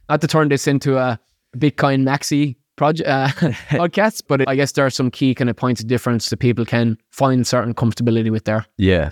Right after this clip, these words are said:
Speaker 2: yeah. And just to touch on the Bitcoin dominance, which you shouted out before. So Bitcoin dominance is at around forty-nine, fifty percent, which is actually the highest it's been in a couple of years. So the highest it's been since, I've got a stat here, May twenty twenty-one.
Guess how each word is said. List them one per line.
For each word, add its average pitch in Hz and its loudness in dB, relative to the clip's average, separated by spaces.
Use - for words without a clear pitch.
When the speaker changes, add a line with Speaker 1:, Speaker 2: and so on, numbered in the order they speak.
Speaker 2:
yeah. 95 2
And 98 2
just 107 0
to 107 -4
touch 98 0
on 95 2
the 87 2
Bitcoin 85 -2
dominance, 85 0
which 80 -4
you 82 -4
shouted 82 0
out 80 -2
before. 85 -2
So 95 0
Bitcoin 131 0
dominance 107 0
is 92 -2
at 95 0
around 90 -2
forty-nine, 85 0
fifty 90 -2
percent, 82 -2
which 90 0
is 90 0
actually 98 0
the 107 0
highest 82 -2
it's 82 -6
been 82 0
in 76 0
a 73 -4
couple - -2
of 71 0
years. 73 0
So 85 0
the 76 0
highest 101 -2
it's - -12
been 87 2
since, - -2
I've - -14
got 104 2
a - -2
stat 95 0
here, 90 2
May 85 0
twenty 92 -2
twenty-one. 78 -4